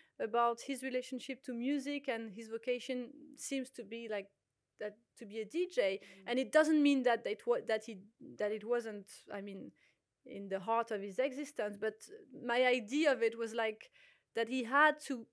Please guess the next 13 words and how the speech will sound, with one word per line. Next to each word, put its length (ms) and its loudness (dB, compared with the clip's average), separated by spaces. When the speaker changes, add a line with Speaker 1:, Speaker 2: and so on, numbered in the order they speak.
Speaker 1:
at 160 -2
the 180 2
end, 380 4
maybe 520 -2
what 160 -4
he 260 -6
really 200 -6
has 360 -2
to 100 -14
become 440 -2
is 140 -2
a 60 2
writer, 600 -2